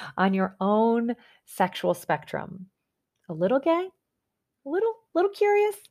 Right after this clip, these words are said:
little pleasure curious? Um, because you seeking your own pleasure doesn't harm anyone, because you come at it with a sense of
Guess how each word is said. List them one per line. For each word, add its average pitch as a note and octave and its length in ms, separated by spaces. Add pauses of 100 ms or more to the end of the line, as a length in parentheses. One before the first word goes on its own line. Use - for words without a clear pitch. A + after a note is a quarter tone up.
little C4 140
pleasure D4 340
curious? D4+ 540 (640)
Um, F#3+ 380 (800)
because C#4 580 (1300)
you C#4+ 480
seeking A3+ 640
your F#3+ 240
own F#3+ 300
pleasure F#3+ 680 (640)
doesn't G#3 460
harm D#3 680 (540)
anyone, E3+ 800 (460)
because A3 320
you A#3+ 80
come D4+ 420
at G#3+ 240
it G#3+ 120
with F#3 180
a E3 80
sense E3 440
of D3 320